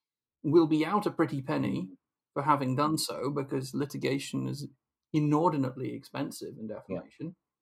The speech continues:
Speaker 1: We're talking, you know, minimally six figures on all
Speaker 2: Yeah.
Speaker 1: sides. And because the claimant loses, they'll be saddled with the costs of the
Speaker 2: Yeah.
Speaker 1: other side, which if it's a media defendant, and in a Reynolds case it will be, will be very, very expensive because they will spare no
Speaker 2: Mm-hmm.
Speaker 1: expense in defending the claim.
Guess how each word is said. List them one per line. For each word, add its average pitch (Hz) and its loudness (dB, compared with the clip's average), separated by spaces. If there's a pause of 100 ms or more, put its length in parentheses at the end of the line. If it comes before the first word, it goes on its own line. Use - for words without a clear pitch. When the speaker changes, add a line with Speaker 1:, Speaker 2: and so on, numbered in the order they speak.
(400)
Speaker 1:
We're 135 0
talking, 131 -2
you 143 -4
know, 92 -12
minimally 143 4
six - -4
figures 139 -4
on 120 -4
all 117 -4
Speaker 2:
Yeah. 147 2
Speaker 1:
sides. - -14 (400)
And 123 0 (100)
because 143 4
the 139 -2
claimant 135 2
loses, 135 0
they'll 127 -2
be 135 -4
saddled 127 -4
with 120 -4
the - -12
costs 123 -4
of 131 -12
the 123 -4
Speaker 2:
Yeah. 247 -4
Speaker 1:
other 135 -6
side, 120 -8 (400)
which 135 -2
if 135 -4
it's 110 -4
a 131 -2
media 135 2
defendant, 127 -2
and 123 -4
in 120 -4
a 120 -2
Reynolds 120 -4
case 123 -4
it - -8
will 135 2
be, 127 -2
will 123 -6
be 131 -10
very, 127 0
very 139 2
expensive 120 -4
because - -10
they 123 -4
will 123 -4
spare 156 -6
no 139 0
Speaker 2:
Mm-hmm. 175 -2
Speaker 1:
expense 120 -4
in 120 -10
defending 127 -6
the 139 -10
claim. 196 -2